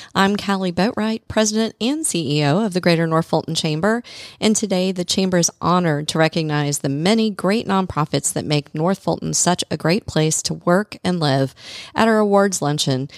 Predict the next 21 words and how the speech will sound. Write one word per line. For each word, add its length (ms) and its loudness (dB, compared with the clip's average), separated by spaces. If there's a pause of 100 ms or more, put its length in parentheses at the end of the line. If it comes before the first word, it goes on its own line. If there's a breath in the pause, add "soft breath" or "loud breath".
(220 loud breath)
which 220 0
we 100 2
do 220 2
annually. 720 -4 (440 loud breath)
Today 360 4
we 160 2
are 160 0
honoring 340 2
our 120 -2
twenty 400 0
twenty-three 580 -2
Nonprofit 680 0
of 120 0
the 80 -4
Year 220 2
Award 320 0
winner, 340 -2
the 120 -4
Star 280 2
House 260 2
Foundation. 800 -2